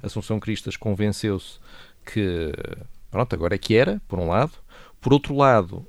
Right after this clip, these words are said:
eh, a seguir às legislativas, o C D S, o C D S também se convenceu de, de outra coisa um bocadinho absurda, que é, o C D S achou isto agora, com a geringonça, isto está partido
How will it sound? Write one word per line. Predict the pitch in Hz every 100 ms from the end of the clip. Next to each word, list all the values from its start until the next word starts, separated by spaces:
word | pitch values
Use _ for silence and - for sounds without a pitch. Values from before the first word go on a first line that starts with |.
| -
eh, | 104 101 95 -
a |
seguir | - -
às | 131 117
legislativas, | 107 104 101 117 117 123 117 92 101
o |
C | - 120
D | 127
S, | - -
o | -
C | -
D | 107
S | 117 123
também | 127 127
se |
convenceu | - 104 107 87
de, | 98 -
de | 117
outra | 120 -
coisa | - 95 104 -
um |
bocadinho | 135 135 127
absurda, | 131 - 107 85 80
que | - - 85
é, | 80 - - - - - -
o |
C | - 135
D | 127
S | 147 -
achou | 117 - 85 - - - - -
isto | - 147
agora, | 113
com | 98 131
a |
geringonça, | 113 117 107 123 131 135
isto | 120
está | - 127
partido | 113 - 120 117